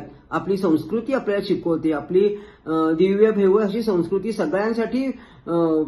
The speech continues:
विचार करते. बघा, आपल्या पितरांचा सुद्धा त्यांनी विचार केलेला आहे, ऋषींचा विचार केलेला आहे, देवांचा विचार केलेला आहे, म्हणून आपण ते करूयात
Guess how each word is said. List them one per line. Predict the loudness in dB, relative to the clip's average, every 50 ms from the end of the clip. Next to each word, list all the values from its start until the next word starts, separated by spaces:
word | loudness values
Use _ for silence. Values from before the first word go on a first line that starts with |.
| -6 -10 -16 -20 -20 -10 -6
विचार | -2 0 0 2 2 2 0 2
करते. | 0 0 0 0 0 0 0 0 0 -4 -8 -8
बघा, | -8 -4 -2 -2
आपल्या | -2 -2 -2 -4 -4 -2
पितरांचा | -4 -4 -4 -4 -4 -2 -2 -4
सुद्धा | -2 -2 -2 0 0 0
त्यांनी | 0 2 2 2
विचार | 0 0 0 0 -2 -2 -2
केलेला | -2 0 0 2 2 2 0
आहे, | 0 0 0 0 2 2
ऋषींचा | 0 0 -2 -4 -4 -4 -2 -2
विचार | 0 0 0 0 0 -2 -4
केलेला | -2 -2 -2 0 0 0 0
आहे, | -2 -2 -2 -2 -2 -4 -6 -12 -18 -20 -20 -20 -20 _ _ 0
देवांचा | 2 4 4 4 2 0 -2 0 0
विचार | 0 2 0 0 0 0 -2
केलेला | -2 -2 -2 -2 0 -2 -2 -4
आहे, | -6 -6 -6 -4
म्हणून | -2 -2 -2 -2 -2
आपण | -4 -6 -6 -6 -4 -2
ते | -2
करूयात | -4 0 2 4 4 6 6 6 4 2 2